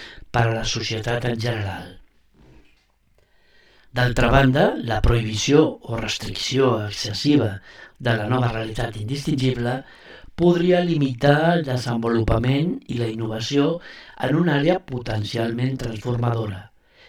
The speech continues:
i podria impedir l'accés a beneficis significatius per l'educació, l'entreteniment, la salut i altres àrees. En general, crec que és important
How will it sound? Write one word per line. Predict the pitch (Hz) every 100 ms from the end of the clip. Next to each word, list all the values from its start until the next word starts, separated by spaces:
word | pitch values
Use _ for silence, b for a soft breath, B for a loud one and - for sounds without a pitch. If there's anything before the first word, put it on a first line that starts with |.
| b 240
i | 214
podria | 180 139 135
impedir | 165 165 135 135 143
l'accés | 120 117 - 135 131 -
a | 123
beneficis | 110 101 92 143 143 185 180 - B B B
significatius | - 226 214 156 - 113 107 135 160 170 -
per | 113
l'educació, | 110 107 107 110 104 131 135 170 185 B B
l'entreteniment, | - 147 170 165 127 110 110 120 120 131 B B B
la | - 135
salut | 131 120 117 120 117 - - -
i | 123 123
altres | 120 117 110 107
àrees. | 104 101 92 90 - - _ B B B B B B B B B
En | 127
general, | 123 131 135 156 226 254 -
crec | 156 196 196
que | 147 139
és | 143
important | 131 117 110 147 175 110